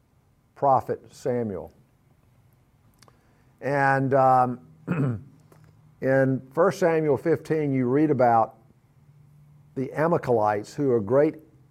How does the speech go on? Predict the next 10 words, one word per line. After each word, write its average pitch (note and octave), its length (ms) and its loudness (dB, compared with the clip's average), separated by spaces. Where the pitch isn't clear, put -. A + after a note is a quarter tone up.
enemy C3+ 400 0
of G#2+ 180 -6
Israel. G2+ 560 -6
And A#2+ 140 -2
they E3 120 4
just D3 180 2
wanted C#3+ 240 2
to A2+ 80 4
wipe D3 500 4
out B2 380 4